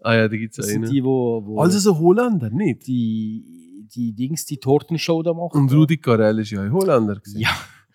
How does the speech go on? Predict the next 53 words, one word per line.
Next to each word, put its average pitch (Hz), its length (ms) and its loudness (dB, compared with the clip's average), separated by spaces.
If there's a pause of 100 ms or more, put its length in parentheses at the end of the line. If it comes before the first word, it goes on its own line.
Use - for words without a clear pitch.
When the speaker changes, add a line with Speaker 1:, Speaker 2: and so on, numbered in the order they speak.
(580)
Speaker 1:
Die 120 100 -2
Holländer 143 460 4
haben 101 240 -4
gar 104 320 -2
nicht, 120 320 -4
äh, - 20 -2 (200)
haben 117 160 -4 (100)
gar 104 240 -6
im 117 320 -2
Speaker 2:
Die 165 100 0
Speaker 1:
Deutschen 139 120 -4
Speaker 2:
Schlümpfe 151 420 6
Speaker 1:
König 196 160 4
Speaker 2:
sind 127 140 0
Speaker 1:
gewesen. 123 100 4
Speaker 2:
einfach 143 200 2
Holland 156 360 2
gewesen, 131 180 2
das 113 160 -6
weißt 117 160 4
Speaker 1:
Nein, 139 260 6
wirklich? 147 360 2
Speaker 2:
Ja, 139 160 6
schon. - 340 4
Speaker 1:
Nein, 165 300 6
sicher 147 320 -2
nicht. 131 260 2
Speaker 2:
Ja, 139 100 4 (240)
der 139 80 2
Speaker 1:
Die 165 60 6
sollte 165 360 6
Speaker 2:
Vater 165 60 2
Abraham. 123 540 4
Speaker 1:
Die 131 80 -2
sollte 160 360 4
aber 113 200 2
eigentlich 139 300 0
grüne 123 400 0
sein, 143 200 -4
nicht 135 160 -6
blaue, 123 440 -8
wenn 110 140 -6
sie 110 100 -4
Speaker 2:
Schau 135 60 4
Speaker 1:
von 139 100 2
Speaker 2:
mal, 139 120 4
Speaker 1:
Holland 113 180 0
sind. 143 140 0
Speaker 2:
was - 140 -12
kommt 101 260 -12
hier 107 300 -6
denn 95 220 -14
her? 107 400 -12